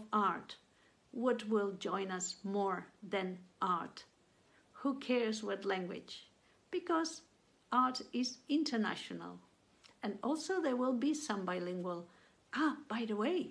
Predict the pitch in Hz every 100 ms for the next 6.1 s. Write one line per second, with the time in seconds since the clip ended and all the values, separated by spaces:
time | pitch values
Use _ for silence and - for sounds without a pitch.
0 | - _ _ _ - 196 214 262 - 247
1 | 269 269 - 208 233 285 226 220 226 220
2 | - 226 214 214 214 - - - - -
3 | 294 330 226 185 185 180 - _ _ -
4 | - - 226 226 214 214 208 196 208 202
5 | 196 208 226 226 202 - 202 196 180 180
6 | 180